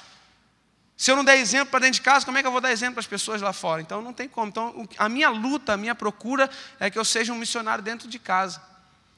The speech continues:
Porque eu sendo missionário, eu vou amar a minha esposa como Cristo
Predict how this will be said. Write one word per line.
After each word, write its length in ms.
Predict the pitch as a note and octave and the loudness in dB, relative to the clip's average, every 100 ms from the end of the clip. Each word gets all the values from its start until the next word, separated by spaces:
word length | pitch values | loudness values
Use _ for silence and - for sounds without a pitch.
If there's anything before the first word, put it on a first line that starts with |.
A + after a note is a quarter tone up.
| - | -14
Porque 180 | - G3+ | -8 -2
eu 80 | G#3+ | 0
sendo 260 | - A3 A3 | 0 -2 -4
missionário, 540 | A3 G#3+ F#3 G#3+ G#3+ | -4 -2 2 2 2
eu 60 | F#3 | 0
vou 120 | A3+ | -2
amar 260 | G#3 G#3+ | 0 0
a 20 | G#3+ | 0
minha 100 | G#3+ | -2
esposa 480 | - G#3+ B3 A3 | -6 -2 -2 -2
como 340 | - A3+ B3 A#3+ | -4 -6 -4 -8
Cristo 540 | - G#3 A#3 - C#4 | -6 -4 -4 -6 -8